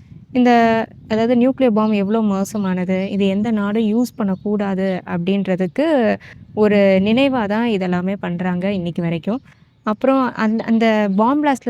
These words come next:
சர்வைவ் ஆயிருப்பாங்களே, அவங்களும் ஒரு மூவ்மெண்ட் மாதிரி பண்றாங்க. நியூக்ளியர் பாம் எவ்வளோ மோசமானது, இதை யாரும் யூஸ் பண்ணக்கூடாது, இதனால நடந்த இம்பேக்ட் எல்லாத்தையுமே சொல்லி கொடுக்குறாங்க. ஸ்கூல்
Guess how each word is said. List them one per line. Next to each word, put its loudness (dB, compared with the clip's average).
சர்வைவ் 0
ஆயிருப்பாங்களே, -2
அவங்களும் 0
ஒரு 0
மூவ்மெண்ட் 0
மாதிரி -2
பண்றாங்க. -4
நியூக்ளியர் -2
பாம் -2
எவ்வளோ 0
மோசமானது, -2
இதை -2
யாரும் -2
யூஸ் -6
பண்ணக்கூடாது, -4
இதனால -2
நடந்த -2
இம்பேக்ட் -2
எல்லாத்தையுமே -4
சொல்லி 2
கொடுக்குறாங்க. -2
ஸ்கூல் -2